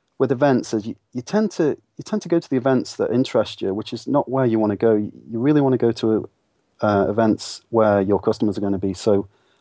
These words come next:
ideally, I'd be going to startup events, you know, business startup events. But, you know, the problem there is as well that,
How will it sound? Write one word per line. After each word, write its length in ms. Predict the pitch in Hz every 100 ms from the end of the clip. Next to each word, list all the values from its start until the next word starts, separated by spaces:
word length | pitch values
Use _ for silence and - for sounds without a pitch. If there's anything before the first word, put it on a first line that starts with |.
| -
ideally, 400 | 110 127 120 110
I'd 160 | 110 110
be 80 |
going 240 | 104 104 101
to 160 | -
startup 420 | - - 104 71 101
events, 580 | 98 95 92 - - - 117
you 140 | 113
know, 240 | 95 92 - _
business 280 | 104 95 95
startup 360 | - 101 80 -
events. 480 | 98 95 - - - _ _ _ _ _ _ _ _ -
But, 140 | 113 - _ _ _ -
you 80 |
know, 100 | 135
the 60 | 120
problem 320 | - 160 127
there 220 | 131 127
is 120 | 113 113
as 140 | 110
well 220 | 127 113
that, 160 | 107